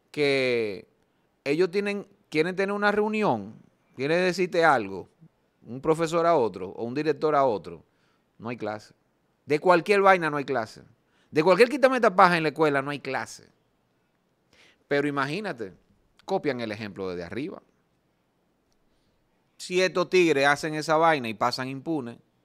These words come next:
porque, óyeme, a Pacheco lo que le corresponde es su licencia. Tiene un dolor específico, eso du-, duele muchísimo.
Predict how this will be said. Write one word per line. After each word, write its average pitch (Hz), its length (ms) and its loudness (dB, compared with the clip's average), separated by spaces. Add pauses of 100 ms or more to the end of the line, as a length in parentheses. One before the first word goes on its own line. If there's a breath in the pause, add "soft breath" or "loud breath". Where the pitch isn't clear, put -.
(1900)
porque, 117 320 -4
óyeme, 139 680 -2 (1080)
a 135 160 4
Pacheco 139 680 0
lo 175 160 6
que 156 120 -2
le 147 120 0
corresponde 151 920 2
es 185 80 -2
su 120 240 -2
licencia. 110 800 -6 (800)
Tiene 101 240 -4
un 110 100 -8
dolor 180 480 8
específico, 139 800 -2
eso 143 320 0
du-, 117 160 -4
duele 117 280 -2
muchísimo. 170 640 -8